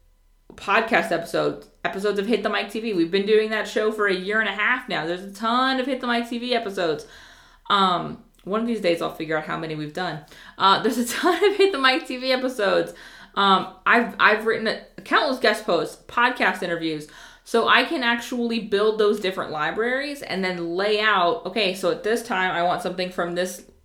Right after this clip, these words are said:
for, I want, at two A M, I want something from the podcast library to go out. At five A M, I want something from the promo to go out.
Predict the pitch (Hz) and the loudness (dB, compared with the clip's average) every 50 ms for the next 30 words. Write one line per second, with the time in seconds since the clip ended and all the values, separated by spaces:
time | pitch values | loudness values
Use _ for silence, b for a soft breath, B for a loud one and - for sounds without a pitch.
0 | _ _ - - 196 180 - 185 190 196 202 196 196 - B B B B B B | _ _ -6 -2 -2 0 4 4 4 4 4 2 2 0 B B B B B B
1 | B B - 196 196 - - - 311 311 302 285 269 262 240 226 214 202 196 196 | B B 0 0 0 0 -2 0 2 2 2 2 2 2 2 0 0 0 0 0
2 | 175 196 208 214 - - - 208 214 208 208 196 - 208 190 185 185 185 - - | 0 0 0 -2 -2 -2 -4 -4 -4 -4 -4 -4 -2 -2 -2 -2 -2 -4 -4 -2
3 | 202 196 202 202 202 - 240 185 175 190 196 - 170 165 160 - 165 165 156 156 | 2 2 2 2 0 0 2 2 2 2 0 0 0 0 0 2 0 0 0 0
4 | 151 160 151 143 131 131 - - - 180 - - - - - 208 202 208 226 240 | 0 0 0 0 0 -2 -2 0 0 0 0 -2 -6 -2 2 4 4 4 4 2
5 | 254 233 214 202 190 180 175 170 170 170 - - 170 175 175 170 - - - 180 | 2 0 0 0 0 0 -2 -2 -4 -4 -4 -2 -2 0 0 -2 -4 -4 -6 -6
6 | 180 - 180 180 175 - - 170 170 165 165 175 175 170 170 - - 214 226 240 | -6 -6 -8 -8 -8 -8 -6 -4 -2 -2 -2 -2 -2 -4 -4 -2 0 2 4 4
7 | 240 185 160 - - 170 160 160 147 135 - - B | 4 2 0 -2 -2 -2 0 0 0 0 0 -2 B